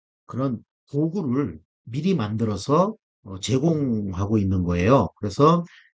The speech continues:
이것은 통합 개발, 에, 환경 도구 이렇게, 에, 말할 수 있겠죠. 어, 먼저 개발에는 코딩이 들어가게 될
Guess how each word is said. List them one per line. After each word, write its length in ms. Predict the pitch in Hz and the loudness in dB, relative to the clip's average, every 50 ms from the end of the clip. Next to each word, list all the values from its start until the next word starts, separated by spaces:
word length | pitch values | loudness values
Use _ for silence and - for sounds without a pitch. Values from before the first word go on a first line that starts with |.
| _ _ | _ _
이것은 640 | 127 131 147 - - 117 107 113 131 139 110 82 90 - _ _ _ _ _ _ _ _ | -8 -6 -6 -6 -4 -4 -4 -2 -2 -2 -2 -4 -4 -8 _ _ _ _ _ _ _ _
통합 540 | - - 208 196 190 180 196 202 208 208 _ _ _ _ _ _ _ - - _ _ | -14 -12 -8 -4 -2 -2 -2 -2 -4 -6 _ _ _ _ _ _ _ -20 -20 _ _
개발, 640 | _ - 101 113 - 139 143 151 170 180 185 202 220 - _ _ _ _ _ _ _ 98 | _ -10 -10 -6 -2 0 2 2 2 2 0 -2 -4 -8 _ _ _ _ _ _ _ -14
에, 260 | 98 95 90 90 87 85 - | -10 -8 -8 -8 -8 -10 -12
환경 600 | - 160 165 165 160 156 170 170 180 180 175 170 | -10 -6 -4 -2 2 2 4 2 4 2 -2 -2
도구 360 | - 113 117 123 135 104 82 87 | -2 -2 2 2 2 2 2 -2
이렇게, 520 | 117 117 143 - - - 117 107 95 87 - - _ _ _ _ _ 104 | -4 -4 -4 -6 -8 -10 -8 -8 -8 -10 -10 -14 _ _ _ _ _ -20
에, 500 | 101 104 104 104 101 - - 113 110 101 | -20 -20 -20 -20 -20 -20 -20 -20 -18 -12
말할 280 | 101 113 110 110 107 98 | -10 -8 -6 -6 -6 -8
수 140 | - - 113 | -4 -6 -6
있겠죠. 580 | - - - 95 95 - - 165 185 190 - _ _ _ _ _ _ _ _ _ _ _ _ _ _ _ _ | -6 -4 -8 -8 -6 -2 0 0 0 0 -4 _ _ _ _ _ _ _ _ _ _ _ _ _ _ _ _
어, 140 | 202 175 170 | -6 -4 -2
먼저 580 | 170 202 208 185 180 202 196 190 180 170 151 147 | -2 0 0 0 2 4 4 4 4 4 2 0
개발에는 800 | - - 165 165 196 190 185 175 165 151 139 135 131 127 123 117 | 0 0 4 6 6 6 6 4 2 2 2 0 -2 -2 -2 0
코딩이 800 | - - - 214 220 214 196 180 147 123 110 110 131 165 196 214 - | 2 2 4 4 4 4 4 4 4 4 4 4 4 2 0 0 -2
들어가게 360 | - 135 113 117 110 110 113 | -2 0 2 4 4 4 2
될 180 | - - 95 92 | 2 0 -2 -2